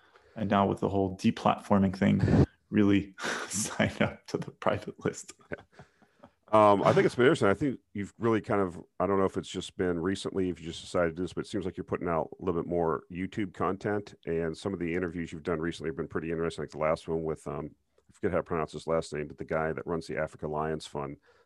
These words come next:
Speaker 2: I mean, I've been
Speaker 1: Tim
Speaker 2: following,
Speaker 1: Stermos.
Speaker 2: yeah, I've been following his story. That is another example right there. So, um, so you've had some interesting people. Is that gonna be something you do more of? Do more? You're gonna be doing some more i-, uh, interviews with some i-, the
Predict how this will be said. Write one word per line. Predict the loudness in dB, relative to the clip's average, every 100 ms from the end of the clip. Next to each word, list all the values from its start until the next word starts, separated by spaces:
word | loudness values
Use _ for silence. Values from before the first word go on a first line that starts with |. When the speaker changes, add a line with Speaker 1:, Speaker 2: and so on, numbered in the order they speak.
| _
Speaker 2:
I | -6
mean, | -4 -2
I've |
been | -2
Speaker 1:
Tim | 0 4
Speaker 2:
following, | 4
Speaker 1:
Stermos. | 4 2 -2 -12 -6
Speaker 2:
yeah, | -4
I've | -2
been | -4
following | -2 -2 -2
his | -4
story. | -6 -6 -4 -2
That | -2 -4 _ -12
is | -6
another | -4 -4
example | -4 -4 -4 -4 -6
right | -8 -6
there. | -4 -6
So, | -8 -6 -6 -4 -2 -2 -2 -12 -6
um, | -2 -2 -4
so | -6 -6
you've | 0
had | 0 0
some | -2
interesting | -2 0 -2 -4 -8
people. | -6 -4
Is | 0
that | 0 0
gonna | -4
be | -4 -4 -4 -8
something | -10 -8 -6
you | -6
do | -6
more | -2 2 2
of? | 2 0 -4
Do | -10
more? | -6 -4 -2 -4 -6
You're | -8
gonna | -8
be | -6
doing | -6 -6
some | -8
more | -4 -2 -4 _ _ _ -10
i-, | -10 _ _ _ _ -12
uh, | -10 -10 -8
interviews | -4 -4 -4 -6 -6
with | -10
some | -10 -12
i-, | -12 _
the | -14